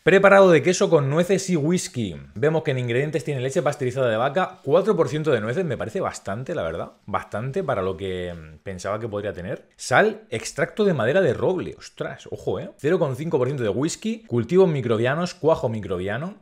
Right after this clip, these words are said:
aroma natural, que tiene leche y nueces, que son alérgenos, por eso están en negrita, están resaltados. Conservador en nitrato sódico, natamicina, colorante anato, igual que antes, en la corteza.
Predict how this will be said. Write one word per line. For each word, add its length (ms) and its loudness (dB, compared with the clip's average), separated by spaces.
aroma 320 2
natural, 580 0
que 140 0
tiene 320 -4
leche 340 -2
y 60 -4
nueces, 380 -4
que 100 -6
son 120 -4
alérgenos, 420 -2
por 120 -4
eso 120 -4
están 180 -6
en 100 -8
negrita, 520 -8
están 200 -12
resaltados. 720 -6
Conservador 480 4
en 100 0
nitrato 380 -2
sódico, 600 -2
natamicina, 1040 -4
colorante 480 -2
anato, 320 -4
igual 240 0
que 100 -6
antes, 360 -6
en 160 0
la 80 2
corteza. 560 -8